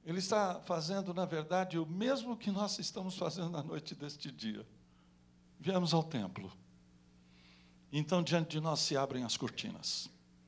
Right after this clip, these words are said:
No ano da morte do rei Uzias, ele tem uma visão. Ele vê a Deus, mas, evidentemente, ele vê em visão. Ele não vê com seus olhos humanos, porque ninguém jamais viu a Deus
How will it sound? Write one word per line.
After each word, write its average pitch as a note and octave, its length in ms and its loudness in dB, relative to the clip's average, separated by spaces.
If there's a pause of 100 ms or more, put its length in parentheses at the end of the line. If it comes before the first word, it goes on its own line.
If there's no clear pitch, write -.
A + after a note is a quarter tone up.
(1800)
No B2+ 120 2
ano D#3 140 4
da D#3 140 6
morte C#3+ 340 2
do B2 140 -2
rei A2 220 0
Uzias, A2+ 520 -2
ele B2+ 140 -4
tem C3 340 -6 (100)
uma A#2 400 -2 (460)
visão. A2 520 -4 (760)
Ele D3+ 240 4
vê F3+ 460 6
a D#3 80 4
Deus, E3+ 560 2
mas, B2 280 -2
evidentemente, C3 720 -4
ele C3+ 120 -4
vê D#3 400 -2
em D#3+ 280 -4 (140)
visão. G3 800 2 (500)
Ele F3+ 180 4
não C#4 180 6
vê C4 140 8
com G#3+ 180 2
seus F#3 320 4
olhos E3 320 4
humanos, E3 380 -2
porque G#3 260 -4
ninguém B3+ 300 2
jamais G3+ 440 4
viu C#3+ 240 6
a B2+ 40 8
Deus C3 560 0